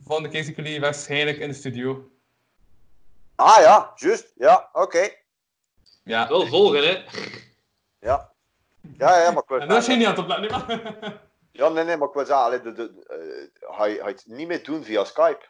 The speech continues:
Speaker 2: Jawel, toch?
Speaker 1: Nee, nee, nee, nee, als ik het via, allee, maar als het echt niet anders kan, als het echt, like, moeilijk is voor de gast om te komen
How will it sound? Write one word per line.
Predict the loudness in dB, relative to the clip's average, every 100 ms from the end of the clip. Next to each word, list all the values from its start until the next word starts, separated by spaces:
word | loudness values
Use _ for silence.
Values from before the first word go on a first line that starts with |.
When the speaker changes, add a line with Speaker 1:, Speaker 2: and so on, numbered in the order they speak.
| _
Speaker 2:
Jawel, | -6 -2 -2
toch? | -2 -8
Speaker 1:
Nee, | -8 -6 -6 -6
nee, | -8
nee, | -10
nee, | -8 -8
als | -8
ik |
het | -14 -20 -20 -20 -18
via, | -8 -6 -4
allee, | -6 -8 -4 -2
maar | -2
als | -6 -8 -4
het |
echt | -4 -2
niet | -2
anders | -4 -6
kan, | -4 -2 -2
als | -4
het | -6
echt, | -6 -6 -8
like, | -10 -8
moeilijk | -6 -6
is | -6
voor | -8
de | -4
gast | -4 -4 -10 -20 -16
om | -16 -14
te | -16
komen | -6 -2 -2